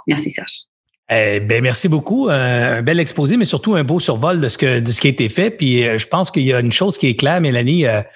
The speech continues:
Speaker 2: euh, au nom de, de l'ensemble des Québécois. Je peux pas parler de l'ensemble des Canadiens. Je suis pas sûr que tous les Canadiens nous écoutent à ce soir, <laughs> mais définitivement, il y a une bonne gang de Québécois qui, qui nous écoutent. Puis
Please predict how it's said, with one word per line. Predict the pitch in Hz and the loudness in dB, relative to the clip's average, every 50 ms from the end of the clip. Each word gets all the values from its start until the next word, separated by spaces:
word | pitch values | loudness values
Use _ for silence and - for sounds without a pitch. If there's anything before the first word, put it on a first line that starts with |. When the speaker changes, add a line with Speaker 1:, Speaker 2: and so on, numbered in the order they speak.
| - - - - - - _ _ _ - - | -20 -18 -18 -18 -20 -20 _ _ _ -8 -6
Speaker 2:
euh, | 90 92 95 98 110 - | -2 -2 0 0 0 0
au | 113 117 | 0 0
nom | 120 131 156 147 | 0 0 2 2
de, | 131 120 113 107 | 2 0 0 0
de | 104 113 | 0 0
l'ensemble | 110 120 123 123 120 - - 156 160 165 151 123 | 0 0 0 0 -2 -2 0 0 0 0 0 0
des | 120 113 110 107 101 | 0 0 0 0 0
Québécois. | - 131 127 123 113 - 127 143 160 | 0 0 0 0 0 0 -2 -2 -2
Je | - - | -2 -4
peux | 127 120 | -4 -4
pas | 131 123 | -2 0
parler | 131 127 135 131 | 0 0 0 0
de | |
l'ensemble | 123 117 113 - 143 139 135 | 0 0 -2 0 0 0 0
des | 131 | 2
Canadiens. | - 131 123 120 117 151 | 0 0 0 2 0 0
Je | 175 - | 0 0
suis | |
pas | - 127 | -2 -2
sûr | 117 139 127 | -2 -2 0
que | - | 0
tous | 143 - | 0 0
les | 131 117 | 0 0
Canadiens | 131 123 123 117 127 135 | 0 0 0 0 2 2
nous | 131 123 117 | 2 2 2
écoutent | 113 117 143 135 | 2 0 0 0
à | 127 | 0
ce | 113 117 | -2 0
soir, | 135 143 180 190 | 0 0 0 2
<laughs> | 170 | 2
mais | 151 127 156 | 2 2 2
définitivement, | 165 165 151 185 175 151 135 - - 147 156 160 | 2 2 2 2 2 2 0 0 -2 0 0 0
il | 160 165 | 2 2
y | 147 | 0
a | 131 | 0
une | 127 123 | 0 0
bonne | 143 151 143 | 0 0 2
gang | 131 143 151 156 151 | 2 2 2 0 0
de | 143 135 131 123 | 0 0 0 0
Québécois | 117 143 139 135 131 - - 151 151 | 0 0 0 0 0 0 -2 -4 -2
qui, | 147 - 127 120 117 117 | -2 0 0 0 0 0
qui | - 127 | 0 0
nous | 127 127 123 123 | 0 2 2 0
écoutent. | 110 - 165 190 180 - | 0 0 0 -2 0 0
Puis | 135 120 113 - | 0 -2 -2 -2